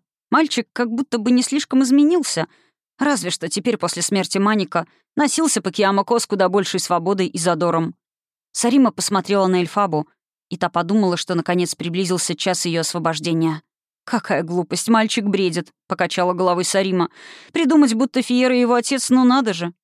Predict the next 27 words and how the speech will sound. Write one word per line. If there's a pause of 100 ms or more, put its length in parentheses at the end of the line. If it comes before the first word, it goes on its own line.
Фиера
и
унции
жира
не
было,
а
вы
посмотрите
на
этого
мальчишку». (580)
Согласно
условиям
своего
пребывания
в
замке, (420)
Эльфаба
не
имела
права
подталкивать
Сариму
изменить
своё
суждение.